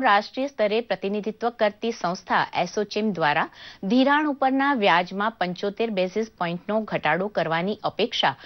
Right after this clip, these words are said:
રિઝર્વ બેંક સમક્ષ રજૂ કરવામાં આવી છે. વ્યાજ દરનું નિર્ધારણ સંભાળતી મોનેટરી પોલિસી કમિટીની બેઠક કાલે મુંબઈમાં યોજાનાર હોવાથી આ માંગણી સમયસર બની રહી છે.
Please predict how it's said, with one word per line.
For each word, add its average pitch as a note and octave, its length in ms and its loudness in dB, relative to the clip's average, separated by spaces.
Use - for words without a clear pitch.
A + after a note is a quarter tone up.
રિઝર્વ A#3+ 420 4
બેંક G3+ 360 0
સમક્ષ F3+ 400 -2
રજૂ F3 260 -2
કરવામાં D#3 360 0
આવી C3 240 -2
છે. A2 160 -6
વ્યાજ E3 460 2
દરનું F3+ 400 -2
નિર્ધારણ E3+ 520 -2
સંભાળતી E3 600 -2
મોનેટરી F#3 580 0
પોલિસી G3+ 580 -4
કમિટીની F#3+ 560 0
બેઠક G3+ 480 2
કાલે A3+ 360 6
મુંબઈમાં G3 640 0
યોજાનાર E3 500 -2
હોવાથી D#3 480 0
આ B3 60 6
માંગણી C4 540 0
સમયસર F#3+ 420 -4
બની D3+ 260 -2
રહી B2+ 260 -4
છે. - 140 -6